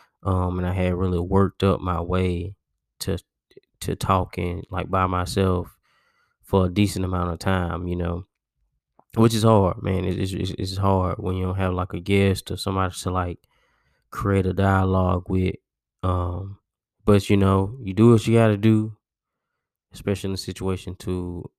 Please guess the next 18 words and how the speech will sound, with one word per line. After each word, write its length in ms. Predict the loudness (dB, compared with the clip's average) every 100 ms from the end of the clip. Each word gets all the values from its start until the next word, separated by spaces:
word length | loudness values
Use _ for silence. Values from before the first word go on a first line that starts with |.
| _ -8
especially 560 | -2 2 2 2 -2 -2
in 80 |
the 40 | -2
situation 540 | -4 -4 -2 -2 -2
as 180 | -4 -6
to 120 | -6
where, 320 | -4 -2 -2 -2
like, 400 | -4 -6 -8 -12 _ _
if 140 | -8 -6
you 120 | 0
really 240 | 2 2
wanna 420 | 2 0 -2 -4 -8 _ _ _ _ _ _ -20 0
get, 340 | 4 4 4
get 160 | -2 0
this 140 | 0
pod 340 | 0 0 2 -2
situation 560 | -6 -4 -2 -2 -4
off, 240 | -8 -8